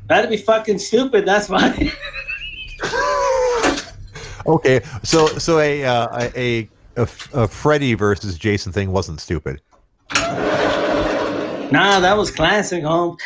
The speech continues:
Speaker 1: Hey, anyways.
Speaker 2: Okay.
Speaker 1: Uh, hope.
Speaker 2: It, I can't have it both ways. That's
Speaker 1: What about,
Speaker 2: hypocritical.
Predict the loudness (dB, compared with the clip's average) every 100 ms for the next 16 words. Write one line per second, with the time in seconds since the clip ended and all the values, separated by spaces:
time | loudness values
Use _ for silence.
0 | -2 2 4 4 2 2 2 2 2 2
1 | 2 -2 -6 -6 -16 -2 2 6 6 6
2 | 4 2 -2 0 0 0 -6 -20 -20 _
3 | _ -16 -2 -2 -2 -8 -6 -8 -6 -8
4 | -8 -8 -8 -6 -2 -2 -2 -4 -2 2
5 | 2 2 2 -2 -10 -16